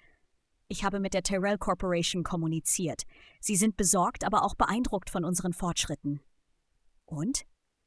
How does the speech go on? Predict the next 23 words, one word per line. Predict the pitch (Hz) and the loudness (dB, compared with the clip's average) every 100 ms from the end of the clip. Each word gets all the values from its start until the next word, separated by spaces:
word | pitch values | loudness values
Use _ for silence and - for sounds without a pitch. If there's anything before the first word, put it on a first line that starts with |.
| - | -8
„Sie | - 170 | -4 0
haben | 180 196 | 0 0
uns | 185 | 0
eine | 196 196 | 0 0
Audienz | 196 190 196 190 | 0 0 0 2
angeboten, | 160 156 147 151 - 196 262 185 | 0 -2 -4 -6 -4 -6 -4 0
morgen | 170 160 160 156 | 0 0 0 -4
auf | 165 | -2
der | 190 151 | -2 -2
Hauptplattform.“ | 180 - - 139 - 156 143 143 - - _ _ _ - | -4 -4 -4 -4 -4 -4 -4 -4 -10 -20 _ _ _ -2
Markus | 165 190 277 - | 0 0 2 0
studierte | - 180 185 202 208 | 0 -2 -2 0 -2
die | 180 | -2
technischen | - 190 - 185 - 170 | 0 0 0 -2 0 0
Daten | 165 170 180 | 0 0 -2
der | 160 | -4
Kolonie, | - 180 165 165 180 180 - - | -2 -2 0 0 0 -2 -6 -4
während | 175 170 - | -2 -2 -6
Forge | - 202 202 202 - | -4 -2 0 -2 -2
ihm | 185 175 | -2 4
zusätzliche | - 220 214 190 - 180 - - | 4 4 2 2 0 -2 -2 0
Analysen | 165 160 175 165 | 0 0 2 2
lieferte. | 151 147 - 143 147 | 0 -4 -6 -6 -6